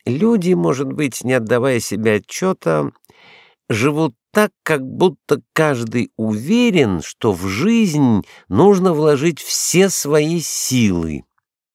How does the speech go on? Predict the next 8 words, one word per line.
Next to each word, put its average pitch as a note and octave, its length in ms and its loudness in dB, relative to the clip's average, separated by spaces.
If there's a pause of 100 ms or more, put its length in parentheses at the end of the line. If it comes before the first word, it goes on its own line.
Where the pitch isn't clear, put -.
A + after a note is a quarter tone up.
(420)
потому G2+ 320 0
что - 340 -8
после G#3+ 420 0
неё C3 360 -2
настанет E3+ 600 -4 (320)
реакция A#2 640 0
химических C3+ 800 -4
процессов. - 640 -6